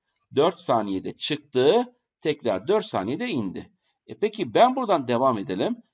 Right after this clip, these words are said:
H bir için beş çarpı t'nin karesinden beş çarpı sekizin karesini aldım.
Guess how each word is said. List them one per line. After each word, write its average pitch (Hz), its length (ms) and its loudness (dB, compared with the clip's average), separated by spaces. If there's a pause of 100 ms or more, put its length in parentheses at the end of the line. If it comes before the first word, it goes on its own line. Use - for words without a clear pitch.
(560)
H 135 260 2
bir 233 100 -2
için 170 540 -4
beş 240 380 2
çarpı 113 640 0 (140)
t'nin 127 480 0
karesinden 101 800 -2 (380)
beş 226 320 -2
çarpı 98 520 -2 (200)
sekizin 120 720 -2
karesini 101 600 -2
aldım. 101 480 -2